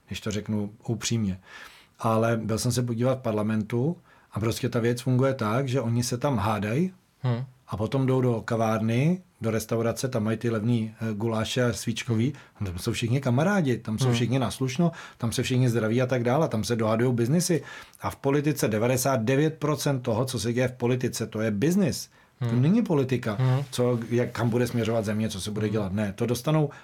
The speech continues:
Speaker 1: od těch biznismenů nebo od těch lidí, kteří to tady řídí, eh, tak to dostanou nařízeno.
Speaker 2: No, ale to je právě ten problém, ale, že jo? <laughs>
Speaker 1: To je ten problém, ale
Speaker 2: No.
Speaker 1: to je to, o čem jsem mluvil na začátku. Ten kníže z Hluboký, který řídí jižní
Speaker 2: No.
Speaker 1: Čechy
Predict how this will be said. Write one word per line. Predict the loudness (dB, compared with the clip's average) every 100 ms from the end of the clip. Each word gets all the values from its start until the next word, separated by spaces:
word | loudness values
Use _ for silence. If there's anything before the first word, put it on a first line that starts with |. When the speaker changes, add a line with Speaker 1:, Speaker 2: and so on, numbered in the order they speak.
| -6
Speaker 1:
od | -6 0
těch | -2
biznismenů | 0 0 2 2 2 2 4
nebo | 2 2
od | 0
těch | 0 0
lidí, | -2 -2
kteří | 0 0
to | 0
tady | 0 2
řídí, | 2 0 0 0 -2 -6 -18 -18 -18 -10
eh, | -2 -2
tak | 0 -4
to | 0
dostanou | -2 0 0 2
nařízeno. | 2 0 0 2 4
Speaker 2:
No, |
ale | 4
to | 2
je |
právě | 2 2
ten | 4
problém, | 2 2 2 2 0
ale, | -2 -4
že | -8
jo? | -8 -8 -10 -4 -2
<laughs> | -2 -4 -2
Speaker 1:
To | 2
je | 4
ten | 4
problém, | 4 4 4 4
ale | 2
Speaker 2:
No. | 2
Speaker 1:
to |
je | 2
to, | 2 0
o |
čem | 0 -2
jsem | 0
mluvil | 2 2
na | 2
začátku. | 0 0 0 0 -2
Ten | -2 -4 -4 0
kníže | 2 4
z | 2
Hluboký, | 2 2 0 -2 -2
který | 0 2
řídí | 2 2 2 2
jižní | 2 4 2
Speaker 2:
No. | 2
Speaker 1:
Čechy | 0 -4 -4 -4